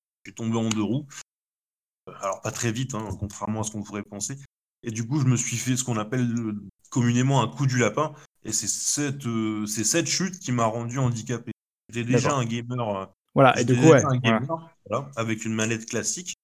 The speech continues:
Speaker 1: Et du coup, bah, le fait de, j'ai justement de, de ce handicap et tout ce qu'il en découle, bah, bien évidemment, je suis obligé d'utiliser un autre support pour pouvoir jouer à la console. Et c'était des choses qui, malheureusement, euh, étaient très, très peu répandues, euh, il y a encore quelques années.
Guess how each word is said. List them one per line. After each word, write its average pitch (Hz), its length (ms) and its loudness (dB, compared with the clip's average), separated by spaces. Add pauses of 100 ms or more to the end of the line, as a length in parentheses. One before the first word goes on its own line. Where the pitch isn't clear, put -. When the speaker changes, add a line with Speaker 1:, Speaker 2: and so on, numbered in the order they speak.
(260)
Speaker 1:
Et 117 220 0
du 110 160 -4
coup, 147 160 -6
bah, 101 220 2
le 104 120 -2
fait 113 240 -4
de, 104 80 -8
j'ai 104 180 -4
justement 117 460 -4
de, 104 140 -6
de - 480 -16
ce - 100 -4
handicap 107 680 -2 (180)
et - 40 -16
tout 123 140 -12
ce - 100 -4
qu'il 117 140 -4
en 104 100 -4
découle, 135 460 -4 (260)
bah, 98 140 -6
bien 101 160 -4
évidemment, 107 500 -2
je 139 80 0
suis - 80 -6
obligé 107 120 -4 (1000)
d'utiliser 113 300 -4
un 113 240 0
autre 139 260 0
support 131 400 -4
pour 107 180 -12
pouvoir 101 220 -4
jouer 123 280 -8 (340)
à 113 80 -2
la 113 120 0
console. 120 500 -4 (520)
Et 95 80 -10
c'était 104 400 -6
des 104 160 -2
choses 135 260 -4
qui, - 160 -10
malheureusement, 107 680 -2
euh, 101 220 -4 (520)
étaient - 100 -12
très, 131 120 -2
très - 200 0
peu 143 100 -6
répandues, 117 540 -2
euh, 101 320 -2
il 101 80 -10
y 104 60 -2
a 98 80 2
encore 104 280 -6
quelques 107 320 -6
années. 101 120 -6